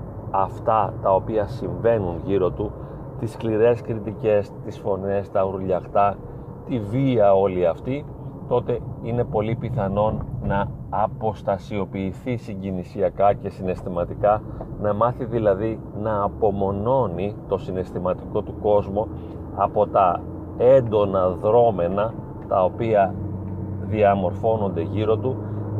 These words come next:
και έτσι σχηματοποιεί, διαμορφώνει μια μόνωση, μια απομόνωση. Δηλαδή παγώνει το συναισθηματικό του κόσμο όταν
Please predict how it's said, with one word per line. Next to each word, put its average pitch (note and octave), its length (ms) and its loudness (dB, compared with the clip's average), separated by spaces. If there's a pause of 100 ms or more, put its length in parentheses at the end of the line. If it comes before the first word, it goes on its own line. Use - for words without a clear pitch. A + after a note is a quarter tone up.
και A#2 180 4 (180)
έτσι A#2+ 540 2 (520)
σχηματοποιεί, G#2 1120 -2 (200)
διαμορφώνει G#2 840 2 (180)
μια A2+ 220 -2 (180)
μόνωση, F#2+ 880 2 (560)
μια A2 300 0
απομόνωση. G#2 960 0 (420)
Δηλαδή F#2+ 520 2 (760)
παγώνει A2 920 4
το F#2+ 80 -2
συναισθηματικό F#2+ 840 -2
του - 220 -2
κόσμο G2+ 480 2 (500)
όταν G2+ 360 4